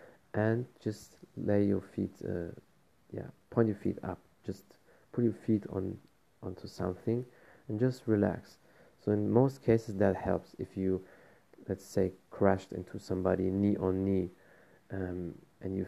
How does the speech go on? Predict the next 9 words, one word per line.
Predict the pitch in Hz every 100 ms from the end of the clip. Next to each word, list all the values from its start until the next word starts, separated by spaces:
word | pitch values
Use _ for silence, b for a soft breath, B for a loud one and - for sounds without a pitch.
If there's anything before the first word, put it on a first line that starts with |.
| -
feel, | 107 98 92 - b b b b b b _ - -
feel | 101
that | 98 95 - _ _ _ _ _ _ -
in | 98
your | 95 95
joints, | - 117 110 107 - _ _ _ _ _ _ 104
in |
your | 95
bones, | 95 113 110 110 107